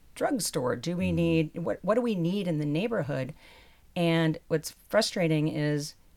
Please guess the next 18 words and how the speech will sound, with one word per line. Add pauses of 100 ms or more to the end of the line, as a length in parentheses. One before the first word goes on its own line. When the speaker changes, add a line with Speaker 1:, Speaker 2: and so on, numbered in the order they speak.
(300)
Speaker 1:
it
was
all
laid
out
in
these
plans.
Speaker 2:
Mm-hmm. (400)
Speaker 1:
And
it,
it
just
seems
sometimes
that
the
city